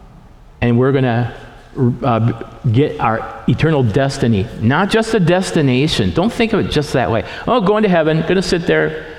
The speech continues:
bunches of people." You're, you're, you're going to your destiny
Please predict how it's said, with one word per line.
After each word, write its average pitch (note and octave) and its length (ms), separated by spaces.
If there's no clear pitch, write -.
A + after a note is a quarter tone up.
bunches D#3 240
of E3+ 80
people." C#3 400
You're, C#3 120
you're, D#3+ 320
you're D#3 180
going F#3 280
to F#3 120
your C3+ 160
destiny A#2+ 720